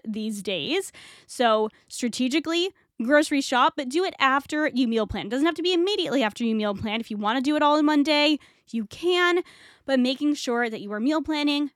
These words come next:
grocery shopping, and that you're giving yourself enough room to do an hour or so of prep at the beginning of the week or the end of the week before, whatever works for you. And that brings me to number three, meal prep. Again, simple,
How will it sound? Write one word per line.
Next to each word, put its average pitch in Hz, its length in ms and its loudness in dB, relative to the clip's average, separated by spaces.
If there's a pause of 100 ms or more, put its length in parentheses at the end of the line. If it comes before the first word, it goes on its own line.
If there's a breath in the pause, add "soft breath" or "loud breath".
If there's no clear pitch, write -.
grocery 262 380 0
shopping, 240 480 0
and 226 100 -4
that 226 40 -2
you're 214 100 -2
giving 233 260 -2
yourself 240 320 -2
enough 214 320 -2
room 214 320 -4
to - 120 -8
do 196 420 -2
an 226 100 -2
hour 190 360 -4
or 196 80 -4
so 185 480 -4 (120)
of 202 240 -8
prep 339 340 0 (200)
at 233 120 -2
the 214 100 -2
beginning 180 460 -4 (120)
of 175 140 -8
the 180 80 -8
week - 300 -14 (340)
or 415 140 4
the 294 120 2
end 226 140 0
of - 20 -6
the 202 80 0
week 190 180 -4
before, - 360 -10 (260)
whatever 233 400 2
works 185 360 -4 (120)
for 208 140 -8
you. - 220 -8 (540 soft breath)
And 339 120 4
that 392 140 6
brings 339 220 4
me 330 120 4
to 330 60 2
number 220 260 0
three, 339 420 -2 (760)
meal 226 220 2
prep. - 340 -6 (460)
Again, 214 640 0 (560)
simple, 233 680 -2